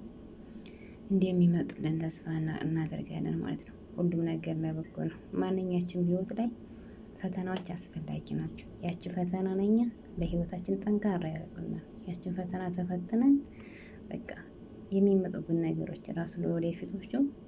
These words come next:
በጉጉት ሆነን ያን ነገር እንዋጠዋለን ማለት ነው። እና ለሰው ልጅ በህይወት ላይ ፈተና ጥሩ ነው። ጠንካራ ትሆናላችሁ፣ ት-፣ ትዕግስተኛ ትሆናላችሁ። ትዕግስተኛ ሆናችሁ ሁሉም ነገር ታሳልፋላችሁ።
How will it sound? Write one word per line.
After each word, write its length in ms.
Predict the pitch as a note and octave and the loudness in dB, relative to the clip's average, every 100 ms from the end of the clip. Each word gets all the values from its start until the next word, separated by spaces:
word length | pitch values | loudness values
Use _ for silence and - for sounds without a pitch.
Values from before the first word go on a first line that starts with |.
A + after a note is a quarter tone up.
| - | -4
በጉጉት 360 | E3+ E3+ D#3+ - | 0 0 0 -2
ሆነን 240 | G3+ G#3+ | 4 6
ያን 200 | G3 E3 E3 | 6 4 4
ነገር 260 | E3+ D#3+ | 2 0
እንዋጠዋለን 760 | E3 D#3 D#3 D3 - E3 E3 E3+ | 2 2 0 -4 -4 0 0 0
ማለት 240 | D#3+ D#3+ - | -2 -4 -6
ነው። 120 | - - - | -14 -14 -4
እና 140 | F3+ F#3 F3 | -2 0 0
ለሰው 300 | F3 - F#3+ | -2 -4 0
ልጅ 160 | A#3 - - - - - - - - - | -2 -2 -14 -16 -16 -16 -16 -16 -16 -14
በህይወት 420 | - F#3+ F#3 F#3+ G3 | -2 2 6 6 8
ላይ 160 | G3 F#3 | 6 6
ፈተና 360 | F3 E3+ E3 E3 D#3+ D#3+ - - - | 4 4 4 2 2 0 -6 -14 -14
ጥሩ 180 | - E3 E3+ | -6 -2 2
ነው። 140 | D#3+ D#3 - - | 0 -2 -10 -14
ጠንካራ 400 | - E3 D#3+ D#3+ D#3+ | -4 0 0 0 -2
ትሆናላችሁ፣ 640 | D#3+ D#3+ D#3 D#3 D#3+ - | -2 -2 0 -2 -4 -6
ት-፣ 200 | - E3+ E3+ | -4 -4 -4
ትዕግስተኛ 540 | - E3+ F3 - E3 E3 D#3+ | -4 -2 -2 0 0 0 0
ትሆናላችሁ። 760 | D#3+ E3 E3 E3 D#3+ - - - - - - - - | 0 0 0 -2 -4 -8 -12 -12 -16 -16 -14 -16 -14
ትዕግስተኛ 540 | - F#3 F3 - F3+ F3 E3+ | -4 0 0 2 6 8 8
ሆናችሁ 400 | E3+ F3 F3 G3 | 6 2 2 0
ሁሉም 220 | F#3 F3 | 4 4
ነገር 320 | E3 D#3+ D#3 - - - | 4 0 -4 -8 -14 -8
ታሳልፋላችሁ። 1000 | E3 - E3 D3+ C#3+ D3+ D#3 D#3 - | -6 -4 -4 -4 -6 -6 -4 -6 -10